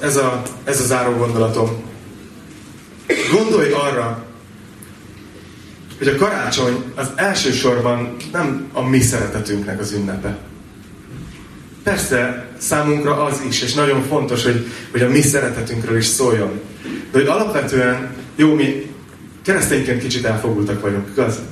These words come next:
Mi így bolondulunk Jézusért, és tudjuk, hogy a karácsony az Jézus születésnapja is. És nekünk alapvetően ezt jelenti a karácsony, hogy ez az a nap, amikor a megváltó megszületett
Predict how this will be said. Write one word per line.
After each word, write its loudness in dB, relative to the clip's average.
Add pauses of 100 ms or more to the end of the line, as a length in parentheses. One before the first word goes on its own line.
(460)
Mi 0
így 4
bolondulunk 4
Jézusért, 2
és -2
tudjuk, 4
hogy 6
a 2
karácsony 0
az 2
Jézus 6
születésnapja 0
is. -6 (460)
És -6
nekünk 2
alapvetően 2
ezt 0
jelenti 0
a -2
karácsony, -4 (260)
hogy -2
ez 0
az 2
a 2
nap, 0
amikor 0
a 4
megváltó 0
megszületett -4